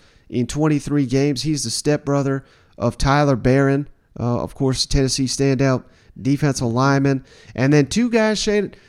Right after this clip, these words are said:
this is interesting. This, or actually three guys, they're bringing in as walk-ons.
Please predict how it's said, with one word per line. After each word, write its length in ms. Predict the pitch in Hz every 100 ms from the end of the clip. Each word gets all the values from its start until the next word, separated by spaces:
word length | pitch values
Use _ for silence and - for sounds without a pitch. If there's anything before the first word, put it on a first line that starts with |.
| 131
this 220 | 208 240
is 100 | 247
interesting. 520 | 233 233 175 - 135
This, 220 | 139 190 -
or 200 | - 165
actually 320 | - 208 - 180
three 260 | 185 220
guys, 400 | 165 151 131 - -
they're 100 | 139
bringing 320 | 156 202 185
in 180 | 175 170
as 220 | 143 123
walk-ons. 880 | 120 151 170 165 143 127 120 123